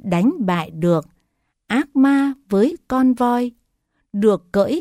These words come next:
khi lâm trận. Ý nghĩa này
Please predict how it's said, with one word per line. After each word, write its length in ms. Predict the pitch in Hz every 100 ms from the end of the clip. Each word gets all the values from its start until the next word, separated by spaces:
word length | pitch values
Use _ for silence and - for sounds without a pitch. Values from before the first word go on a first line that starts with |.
| 330
khi 460 | _ - 285 277 262
lâm 440 | - 214 269 262 226
trận. 340 | - 160 139 - _ _ _ _ _ _ _ _ _ _ _ _ _ _
Ý 160 | - 240
nghĩa 220 | 311 247 339
này 300 | 214 165 143